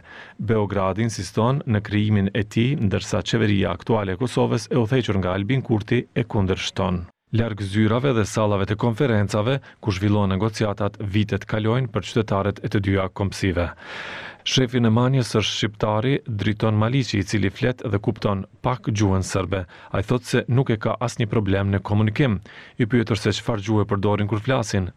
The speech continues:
Dritoni thotë gjys-gjys, pak ashtu, pak ashtu, duke aluduar se në komunikim përdorin edhe shqipen, edhe serbishten. Nemanja thotë se punëtorët e fabrikës Valimpex, shqiptar dhe serb, shoqërohen edhe jashtë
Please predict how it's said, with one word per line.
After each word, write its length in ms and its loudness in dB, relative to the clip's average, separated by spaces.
Dritoni 440 2
thotë 300 0
gjys-gjys, 600 -2
pak 220 -2
ashtu, 320 0
pak 200 -4
ashtu, 440 -2
duke 320 2
aluduar 540 2
se 160 -2
në 120 2
komunikim 680 0
përdorin 560 2
edhe 220 0
shqipen, 540 -2
edhe 160 0
serbishten. 640 -2
Nemanja 440 2
thotë 220 0
se 140 -2
punëtorët 460 0
e 60 -4
fabrikës 640 0
Valimpex, 680 -4
shqiptar 480 -4
dhe 140 -2
serb, 400 0
shoqërohen 640 0
edhe 160 0
jashtë 260 0